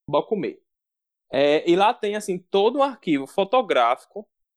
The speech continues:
tem um arquivo documentado em vídeo, né? É, o projeto teve, teve que dar uma parada agora durante a pandemia,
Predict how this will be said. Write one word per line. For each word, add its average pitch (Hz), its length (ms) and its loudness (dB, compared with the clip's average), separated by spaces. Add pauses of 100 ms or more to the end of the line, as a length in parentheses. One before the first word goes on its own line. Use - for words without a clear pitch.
(340)
tem 208 200 0
um 247 160 0
arquivo 151 560 -2
documentado 190 1200 0
em 143 140 -6
vídeo, 135 580 -4 (320)
né? 131 400 0 (460)
É, 147 380 2
o 180 80 2
projeto 202 380 0
teve, 190 220 -4 (100)
teve 190 180 -2
que 226 80 -6
dar 208 100 -2
uma 202 100 0
parada 165 400 2
agora 143 260 -2
durante 135 280 -6
a 139 40 -6
pandemia, 139 640 -4